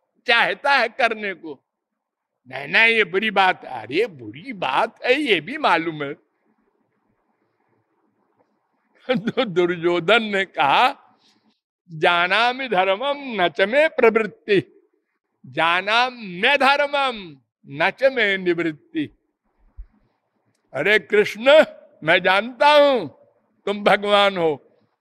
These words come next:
और मैं ये भी जानता हूं अच्छा क्या है, बुरा क्या है,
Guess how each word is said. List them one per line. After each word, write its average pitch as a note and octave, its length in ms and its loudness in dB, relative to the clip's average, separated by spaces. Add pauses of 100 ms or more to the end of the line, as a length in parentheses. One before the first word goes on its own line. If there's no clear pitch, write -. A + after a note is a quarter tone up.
(280)
और G#3+ 180 6
मैं G3 220 0
ये F3 260 0
भी D#4+ 200 0
जानता C#4 580 2
हूं A3+ 320 -4 (1040)
अच्छा A#3 400 0
क्या A3+ 320 2
है, G#3+ 260 2
बुरा G#3 280 2
क्या F#3 300 0
है, D#3 280 -2